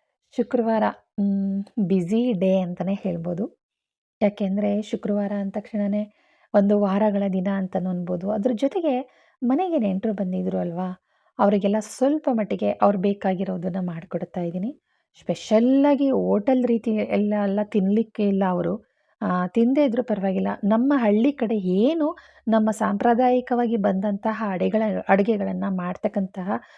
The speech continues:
ಒಂದು ರೂಢಿ ಇದೆ. ಹಾಗಾಗಿ ಅವ್ರು ಬೇಕಾಗಿರೋ ಅಡುಗೆಗಳನ್ನೆಲ್ಲ ಮಾಡ್ಕೊಂಡು ಕೂತಿದ್ವಿ. ಅವರಿಂದ ನೆಂಟ್ರು ಬಂದಿದ್ರು ಅನ್ನೋದಕ್ಕೆ, ಆ, ಗೋಪನಹಳ್ಳಿಯಲ್ಲಿ ನಮ್ಮ ಅಣ್ಣ, ನಮ್ಮ ತವರು ಮನೆ ಇರೋದ್ರಿಂದ ಅನ್-, ಅಲ್ಲಿ ಚೌಡಮ್ಮನ ಒಂದು ಪ್ರತಿಷ್ಠಾಪನೆ, ವಿಗ್ರಹನ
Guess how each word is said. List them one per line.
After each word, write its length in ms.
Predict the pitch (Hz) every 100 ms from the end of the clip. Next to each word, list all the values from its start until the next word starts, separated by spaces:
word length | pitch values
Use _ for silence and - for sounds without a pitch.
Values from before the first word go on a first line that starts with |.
| _
ಒಂದು 200 | 208 190
ರೂಢಿ 260 | 190 190 180
ಇದೆ. 240 | 170 165 247 - _ _ _ _ _ -
ಹಾಗಾಗಿ 720 | 240 262 269 247 277 302 -
ಅವ್ರು 240 | 214 226 240
ಬೇಕಾಗಿರೋ 520 | 220 220 214 202 214 214
ಅಡುಗೆಗಳನ್ನೆಲ್ಲ 640 | 202 180 202 196 190 185 190
ಮಾಡ್ಕೊಂಡು 800 | 185 180 - 185 180 190 202 - _ -
ಕೂತಿದ್ವಿ. 560 | 202 202 180 202 - _ _ _ _ -
ಅವರಿಂದ 340 | 208 208 196 196
ನೆಂಟ್ರು 360 | 196 196 214
ಬಂದಿದ್ರು 420 | 202 196 202 190
ಅನ್ನೋದಕ್ಕೆ, 680 | 196 190 190 - 254 - _ _ _ _
ಆ, 120 | 226 208
ಗೋಪನಹಳ್ಳಿಯಲ್ಲಿ 920 | 196 294 294 277 262 254 247 220 214
ನಮ್ಮ 200 | 220 190
ಅಣ್ಣ, 180 | 185 185 190
ನಮ್ಮ 180 | 196 196
ತವರು 380 | 185 196 202 190
ಮನೆ 200 | 185 185
ಇರೋದ್ರಿಂದ 480 | 185 175 180 175 196 220 226
ಅನ್-, 400 | 196 185 190 - _ _ _
ಅಲ್ಲಿ 320 | 226 214 226
ಚೌಡಮ್ಮನ 640 | 214 214 202 220 214 214 208 202
ಒಂದು 200 | 196 185
ಪ್ರತಿಷ್ಠಾಪನೆ, 840 | 185 180 208 - 190 - 180 180
ವಿಗ್ರಹನ 720 | 180 214 208 180 247 247 240